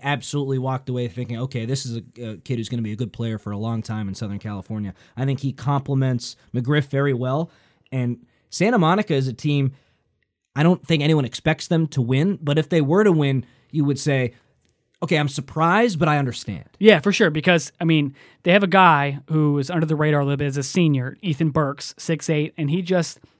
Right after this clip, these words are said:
Speaker 2: does his job. He rebounds, outlets, he runs the floor, he defends, he'll finish around the basket, and he just, he's not, doesn't do anything pretty or, like, super athletic or eye-popping, but he just gets the job done, and those are the kind of guys that help you win playoff games.
Speaker 1: Yeah, and Santa Monica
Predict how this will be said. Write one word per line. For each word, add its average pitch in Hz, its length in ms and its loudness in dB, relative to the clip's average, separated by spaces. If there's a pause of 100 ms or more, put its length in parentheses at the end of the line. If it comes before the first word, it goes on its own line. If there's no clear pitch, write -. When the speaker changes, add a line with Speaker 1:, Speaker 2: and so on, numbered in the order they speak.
(340)
Speaker 2:
does 165 300 4
his 156 220 -2
job. 123 320 -6 (260)
He 139 160 -8
rebounds, 180 560 4 (420)
outlets, 165 600 0
he 147 160 -8
runs 143 260 2
the 151 80 -6
floor, 151 420 -6 (120)
he 139 120 -10
defends, 156 640 0 (280)
he'll 135 220 -10
finish 160 340 -2
around 160 160 -2
the 156 80 -2
basket, 147 440 -4
and 139 140 -8
he 156 100 -4
just, 156 320 -6
he's 147 220 -4
not, 175 300 2
doesn't 165 180 -2
do 185 100 0
anything 180 220 0
pretty 180 420 -2
or, 156 240 -4
like, 147 380 -6
super 180 320 -4
athletic 165 400 -4
or 156 100 -10
eye-popping, 175 520 -2
but 143 100 -4
he 147 60 -2
just 143 240 -4
gets 156 160 -8
the 151 80 -12
job 143 260 -2
done, 151 160 0
and 156 80 0
those 165 180 -2
are 160 60 -4
the 151 80 -4
kind 147 160 -4
of 143 80 -4
guys 147 300 0 (400)
that 160 100 -2
help 156 160 2
you 139 80 -6
win 139 140 -2
playoff 139 260 -4
games. - 140 -6
Speaker 1:
Yeah, 180 160 6
and 151 120 2
Santa 214 220 4
Monica 165 720 2